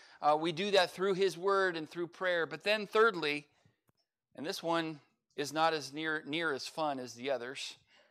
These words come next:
and that is to allow purging in our life.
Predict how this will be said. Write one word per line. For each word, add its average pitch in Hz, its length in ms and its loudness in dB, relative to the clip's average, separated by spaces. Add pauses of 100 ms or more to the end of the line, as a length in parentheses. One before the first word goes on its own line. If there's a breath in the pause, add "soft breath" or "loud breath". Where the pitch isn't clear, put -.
(260 soft breath)
and 135 100 -10
that 185 140 0
is 160 500 -6 (500)
to 131 200 -4
allow 139 320 0
purging 117 680 -10 (200)
in 110 100 -14
our 101 160 -8
life. 101 540 -12